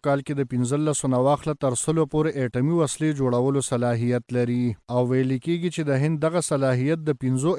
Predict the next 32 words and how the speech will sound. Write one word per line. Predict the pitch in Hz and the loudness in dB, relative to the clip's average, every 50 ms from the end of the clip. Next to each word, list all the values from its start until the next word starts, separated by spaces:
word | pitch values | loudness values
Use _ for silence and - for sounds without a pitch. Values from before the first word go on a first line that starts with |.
| 151 | 0
اټمي | 139 123 - 135 147 156 165 160 | -2 0 0 0 0 2 2 2
وسلو | 143 - - - 156 160 143 | 2 0 0 0 0 0 2
جوړولو | 139 131 131 127 131 143 143 143 139 123 139 | 2 2 4 4 4 4 4 4 2 2 0
پورې | 139 135 135 135 135 | 0 0 2 2 2
محدوده | 120 117 117 117 123 120 120 123 120 117 | 0 0 0 -2 -2 0 0 0 0 0
دی. | 123 123 123 123 120 110 - _ _ 110 113 120 | 0 0 0 0 0 -2 -6 _ _ -2 0 2
واضح | 123 123 127 123 139 151 151 160 156 151 | 2 2 2 2 2 2 2 2 2 2
دی | 160 160 | 0 0
وی | 165 170 170 | 0 0 0
چې | - 165 147 139 131 | 0 -2 0 0 2
نړیوال | 127 127 127 127 143 156 165 156 - | 2 2 2 4 4 2 2 2 0
طاقتونه | 143 135 - 131 123 - 151 156 165 165 | 0 0 2 -2 -2 -2 0 0 0 2
د | 156 143 131 139 | 2 2 2 2
ډېر | 151 156 143 147 | 2 2 4 4
وخت | 160 151 - 160 160 | 2 2 2 2 2
راهیسې | 156 151 156 151 - 170 160 - | 4 4 2 2 -2 -2 0 2
پاکستان | 143 135 120 139 123 - - - 151 156 156 | 0 2 0 -2 -4 -4 -2 0 0 0 0
کې | - 170 160 156 | -2 -2 -2 -2
د | - 135 131 | -2 0 0
امنیت | 131 127 131 139 156 156 147 143 | 0 0 2 2 0 0 0 0
د | 139 127 143 | 0 2 2
بدو | 160 165 175 151 139 | 2 2 2 4 4
حالاتو | 139 131 135 143 151 147 156 156 156 | 4 4 4 4 2 2 0 0 2
د | 156 156 160 | 2 4 2
وجې | 151 156 156 156 | 2 2 0 -2
د | 147 - 135 | 0 2 0
پاکستان | 131 117 - 127 117 - - 156 160 165 160 | 0 0 -2 -6 -6 -2 0 0 2 2 2
د | 156 131 139 | 0 0 0
اټمي | 135 120 - 127 127 151 180 190 170 | -2 -2 0 -2 0 0 2 2 0
اثاثو | - - 139 131 - - 160 160 160 | 0 0 0 0 0 0 0 0 0
په | 165 151 139 | 2 2 2
حفاظتي | 135 120 135 131 127 120 127 120 - 170 | 2 2 2 0 2 2 0 -2 -2 -2